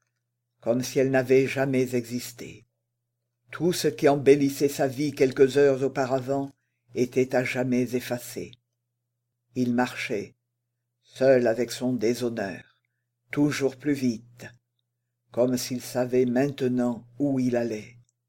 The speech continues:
Dans son trouble, il murmura ironiquement, sans en avoir conscience, comme s'il s'adressait à quelqu'un marchant derrière lui.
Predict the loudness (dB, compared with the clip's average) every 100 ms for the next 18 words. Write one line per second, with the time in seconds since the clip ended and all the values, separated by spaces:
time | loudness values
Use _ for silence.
0 | _ _ _ _ _ _ _ _ -2 0
1 | 0 -4 -4 -4 0 2 2 -2 -6 _
2 | _ _ -4 0 2 2 2 -2 -2 2
3 | 2 2 0 2 2 0 -2 -2 -2 -2
4 | -4 -8 _ _ _ _ -10 0 0 2
5 | 0 0 2 2 2 0 -6 -6 -4 -4
6 | -4 -4 -10 -18 -20 _ _ _ _ _
7 | 4 6 4 -4 -6 -2 2 4 2 2
8 | -2 0 0 0 0 0 0 0 -2 -4
9 | -6 -6 -4 -4 -2 -4 -4 -6 -8 -10